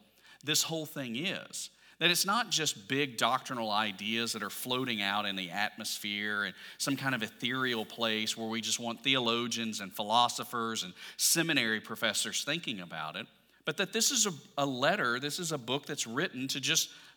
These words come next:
normal, everyday believers like you and I, that God wants us to understand it and then begin applying it into our lives, but lives plural, not just your life.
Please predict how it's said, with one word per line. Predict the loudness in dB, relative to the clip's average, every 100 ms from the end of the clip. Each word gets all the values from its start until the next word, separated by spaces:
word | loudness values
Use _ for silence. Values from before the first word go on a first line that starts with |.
| -6
normal, | 0 2 2 2 -2 0 -2 -4 -14 _
everyday | 0 2 4 2 2 0
believers | 2 0 2 0 0 -4 -4
like | 0 0 0
you | 0 0
and | 2
I, | 2 0 -2 -4 -6 -8 -18 _ -20 _
that | -4 -2
God | 2 4 4 2
wants | -2 0 0 0 2
us | 2 2
to | 0 0
understand | 0 -2 4 4 4 2 0 0
it | -4 -4
and | -6 -4
then | -4
begin | -4 -4 -4 -4
applying | -4 -8 -10 -2 0 2 4
it | 4
into | 4 2 0
our | 0
lives, | 2 4 6 4 0 -4 -6 -8 -10 -20 -20 -20 _ -2
but | 0
lives | 2 4 6 4 2 -2 -4 -8
plural, | -14 -6 -2 0 -2 -4 -12 _ -4
not | -2 0
just | 0 2 0
your | 0 0 2 2
life. | 0 -6 -10 -16 -20